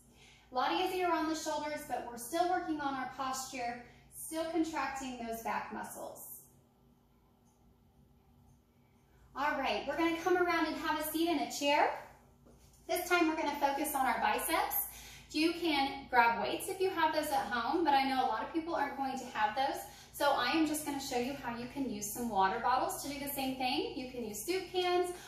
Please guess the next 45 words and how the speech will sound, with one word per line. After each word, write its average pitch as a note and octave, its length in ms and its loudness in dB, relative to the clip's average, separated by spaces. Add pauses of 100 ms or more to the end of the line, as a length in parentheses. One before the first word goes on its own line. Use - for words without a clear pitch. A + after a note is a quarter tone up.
(160)
whatever E4 340 4
you F4 100 2
have D#4 240 0
handy B3+ 300 -2
that G3+ 160 -2
you A#3 100 -6
think A3 260 -6
might G3 220 -2
work. - 260 -6 (360)
So C#4 160 -2
we're D#4 120 2
gonna E4 200 4
sit D4+ 120 0
up D#4 140 4
nice C#4 320 0
and D4 120 -2
tall, B3+ 420 0 (260)
elbows D#4 440 6
into D4 240 0
your A3+ 160 -6
side. B3+ 420 0
We're A#3+ 140 -6
gonna - 140 -6 (120)
curl C#4+ 300 0
this D#4 240 0
up D#4 240 4 (100)
and B3 160 -4
take A3+ 220 -8
it - 100 -6
back - 260 0
down. - 280 -6 (800)
Curl A#3 260 -4
up - 400 0 (320)
and A3+ 220 -6
back G#3+ 280 -6
down. - 380 -10 (420)
All E4 220 10
our F4+ 160 8
movements D#4+ 460 2
are A#3+ 80 -6
gonna A3+ 180 -8
be A3 120 -12
slow C4+ 360 0
and D4+ 180 -2
controlled. C4+ 840 -2